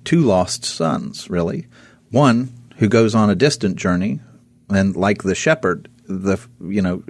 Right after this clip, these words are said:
somebody's supposed to go look for him, and they don't because the older brother is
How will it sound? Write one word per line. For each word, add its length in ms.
somebody's 540
supposed 480
to 60
go 140
look 280
for 160
him, 340
and 160
they 120
don't 480
because 300
the 120
older 220
brother 420
is 340